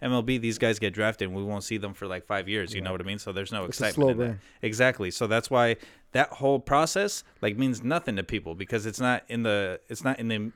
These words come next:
Speaker 1: in the immediate.
Speaker 2: Mm-hmm.
Speaker 1: Like, as fans, we talk about, like, you know, some of the prospects, and it's exciting. It's exciting, but it's not as exciting as the actual roster that's on there right now.
Speaker 2: Mm-hmm.
Speaker 1: The, if you can't help me win right now, like, that's cool. You put in your work,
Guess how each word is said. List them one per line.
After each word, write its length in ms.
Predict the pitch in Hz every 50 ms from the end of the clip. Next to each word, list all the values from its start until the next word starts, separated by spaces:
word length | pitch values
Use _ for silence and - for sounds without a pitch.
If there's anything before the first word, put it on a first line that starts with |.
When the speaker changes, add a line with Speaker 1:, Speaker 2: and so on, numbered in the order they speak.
| _
Speaker 1:
in 140 | - 117 117
the 140 | 113 104 104
immediate. 540 | 101 101 120 139 131 107 92 87 87 - _
Speaker 2:
Mm-hmm. 220 | 107 104 98 98 92 92
Speaker 1:
Like, 140 | 165 170 147
as 180 | 175 170 165 -
fans, 340 | - 190 185 180 165 139 135
we 120 | 147 160
talk 240 | - - 139 127 113
about, 300 | 113 107 104 104 104 95
like, 240 | 95 113 110 104 -
you 80 | 113
know, 220 | 104 104 101 98 95
some 160 | - 120 113
of 60 | 101
the 60 | 95 90
prospects, 460 | - 107 95 95 - - 123 117 -
and 100 | 131 123
it's 100 | 127 120 135
exciting. 600 | 104 - - - 120 165 180 139 95 95 120 127 - - _ _
It's 80 | _ -
exciting, 340 | 107 - - 143 160 131 107
but 60 | 101
it's 100 | 101 -
not 140 | 135 123 120
as 100 | 110 104
exciting 380 | 110 95 - 123 113 107 107
as 60 | 107 98
the 60 | 101
actual 320 | 98 101 - - 101 85 80
roster 380 | 85 95 110 123 - - 101
that's 200 | 95 92 90 -
on 140 | 117 117 110
there 100 | 95 92
right 180 | 95 92 90 92
now. 140 | 95 101 98 - - - - - _
Speaker 2:
Mm-hmm. 160 | - 107 - -
Speaker 1:
The, 100 | 107 104 - 90 - 80
if 120 | 113 - -
you 80 | 151
can't 180 | - 170 147 139
help 140 | 151 175 160
me 100 | 143 123
win 200 | 139 185 208 185
right 160 | 151 123 120
now, 260 | 117 120 120 127 143 - - - _ _ -
like, 140 | - 117 117 120
that's 160 | 156 165 -
cool. 260 | - 220 220 196 170
You 140 | 156 143 139
put 160 | - 196 196
in 100 | 185 175
your 100 | 170 170
work, 340 | 175 202 196 165 156 - -